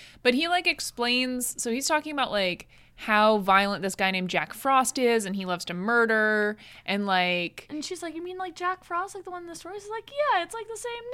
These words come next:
Speaker 2: name."
Speaker 1: Yeah, Jack was nimble, Jack was quick, Jack gouged eyes with candlesticks.
Speaker 2: Um,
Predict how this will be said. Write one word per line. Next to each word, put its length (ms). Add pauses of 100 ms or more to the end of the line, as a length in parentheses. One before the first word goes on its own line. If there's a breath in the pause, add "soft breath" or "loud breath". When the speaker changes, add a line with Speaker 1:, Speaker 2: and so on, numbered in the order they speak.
(100)
Speaker 2:
name." 440
Speaker 1:
Yeah, 580
Jack 360
was 200
nimble, 400
Jack 320
was 140
quick, 360
Jack 320
gouged 420
eyes 280
with 120
candlesticks. 1000 (340 soft breath)
Speaker 2:
Um, 440